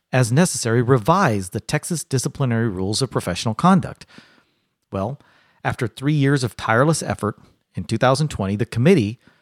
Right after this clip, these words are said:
proposed a number of changes to our disciplinary rules. And the best part,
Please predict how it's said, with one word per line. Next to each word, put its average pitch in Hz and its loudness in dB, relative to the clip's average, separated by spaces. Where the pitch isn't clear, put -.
proposed 143 2
a 147 6
number 175 4
of 180 0
changes 208 2
to - -8
our 95 -4
disciplinary 87 -8
rules. 73 -8
And 165 4
the 165 6
best 247 4
part, 147 0